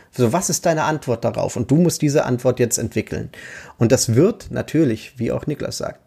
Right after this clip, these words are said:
nach und nach dann entstehen. Da Leute, die das Spiel mehr und mehr mastern, gerade nach Release wird es, glaub ich, sehr viele erste Tutorials geben, wie Leute Strategien entwickelt haben gegen gewisse Völker.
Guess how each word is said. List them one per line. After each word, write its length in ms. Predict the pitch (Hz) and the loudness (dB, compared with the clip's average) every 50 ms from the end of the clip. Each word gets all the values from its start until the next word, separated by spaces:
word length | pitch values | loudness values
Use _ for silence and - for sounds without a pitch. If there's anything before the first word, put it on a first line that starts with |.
| _ - | _ -8
nach 300 | 123 113 123 151 143 - | -4 -2 0 0 0 0
und 100 | 123 110 | 0 0
nach 220 | 113 120 117 - | 0 -2 -4 -6
dann 140 | - 110 107 | -8 -8 -8
entstehen. 600 | - 98 - - - 127 131 151 147 123 101 101 | -8 -10 -10 -2 2 4 4 4 4 2 0 -4
Da 120 | - - - - - - - - | -8 -14 -16 -16 -18 -18 -14 -6
Leute, 320 | - 117 117 123 120 120 | 0 4 4 4 4 2
die 140 | 107 107 101 | -2 -2 -2
das 180 | - 117 - - | -4 -4 -6 -6
Spiel 480 | - - 127 143 151 139 117 - - - - - - _ _ - | -2 4 6 6 8 6 6 2 0 -10 -20 -20 -20 _ _ -2
mehr 200 | 110 113 120 120 | 2 2 2 2
und 100 | 101 107 | 2 0
mehr 160 | 104 101 101 | 0 0 0
mastern, 560 | 101 104 120 147 151 - - - 90 90 95 | 2 2 2 2 2 0 -2 -4 -6 -8 -6
gerade 260 | - 101 104 98 98 | -4 -4 -2 -2 -2
nach 300 | 92 95 104 117 - - | 0 0 0 -2 -2 -2
Release 420 | 104 98 101 120 135 131 127 - 107 | -2 0 2 4 4 2 2 0 -4
wird 180 | 101 95 - | -4 -4 -4
es, 260 | 92 92 - - - - - - - - - | -4 -6 -6 -6 -8 -10 -16 -20 -20 -14 -6
glaub 160 | - 98 92 | -4 -2 -2
ich, 160 | 92 - - | -2 -4 -6
sehr 400 | - - - 101 113 139 147 147 | -6 -4 -2 2 2 2 2 2
viele 480 | 113 - - - - 127 120 113 107 107 | -2 -4 -6 -2 2 2 4 4 4 2
erste 420 | - - 120 120 120 - - 113 | 2 2 0 0 0 0 -4 -8
Tutorials 760 | - - - - - 127 127 123 120 110 104 101 98 - - - | -8 -10 -12 -4 2 4 6 6 6 6 6 4 2 -2 -4 0
geben, 420 | 110 107 104 101 101 101 101 95 | 0 0 2 2 0 -2 -2 -2
wie 340 | 101 104 104 101 101 101 95 - - - - _ - | -2 -2 0 0 0 0 -2 -4 -12 -20 -20 _ -2
Leute 300 | 107 101 104 104 - 101 | 2 2 2 2 0 -6
Strategien 800 | - - 104 104 - 110 104 110 120 131 131 127 120 113 113 110 | -6 -4 -4 -4 -2 -2 0 4 6 6 6 6 6 6 4 2
entwickelt 500 | - 110 98 - 113 - 117 113 107 110 | 0 -2 -2 -2 -2 0 2 0 0 0
haben 760 | 113 113 104 107 107 113 110 113 113 110 107 110 107 104 95 | 0 0 0 2 2 2 2 2 0 -2 0 0 -2 -2 -2
gegen 580 | - 110 110 107 101 104 110 107 107 110 110 98 | 0 2 2 2 2 0 0 0 0 0 -2 -2
gewisse 300 | 107 104 104 104 - 107 | -2 -2 -2 -2 -4 -4
Völker. 600 | - - 117 131 143 135 - 127 123 120 120 120 | 0 2 4 4 4 4 2 2 2 2 2 0